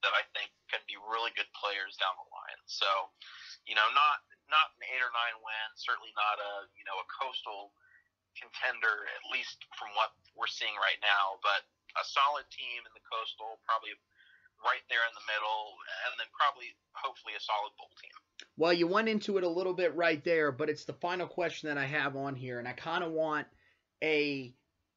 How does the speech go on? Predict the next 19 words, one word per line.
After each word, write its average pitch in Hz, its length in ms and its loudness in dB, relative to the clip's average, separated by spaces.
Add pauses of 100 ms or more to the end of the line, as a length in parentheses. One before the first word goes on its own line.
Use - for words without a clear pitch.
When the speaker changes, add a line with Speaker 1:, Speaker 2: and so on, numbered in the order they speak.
(160)
Speaker 2:
yes 185 420 4
or 170 100 -2
no 160 260 0
answer 147 380 -2
here. 127 400 -2 (1120)
At 160 160 2
the 165 60 0
start 214 340 6
of 226 60 10
the 214 60 2
two 214 220 -2
thousand 190 420 4
nineteen 175 460 -2
season, 131 420 -2
basically 180 540 4
where 170 180 0
we're 160 100 0
sitting 170 420 0
at 160 280 4